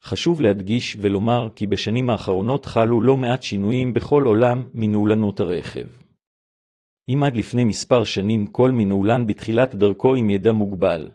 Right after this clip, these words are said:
כלים בסיסיים וללא ניסיון, הצליח להעניק שירות מלא לרבות פריצת כל סוגי הרכבים ללא כל בעיה, הרי לנו שכיום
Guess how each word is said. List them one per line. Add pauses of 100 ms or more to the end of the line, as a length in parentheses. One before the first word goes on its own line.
(440)
כלים
בסיסיים
וללא
ניסיון,
הצליח
להעניק
שירות
מלא
לרבות
פריצת
כל
סוגי
הרכבים
ללא
כל
בעיה, (480)
הרי
לנו
שכיום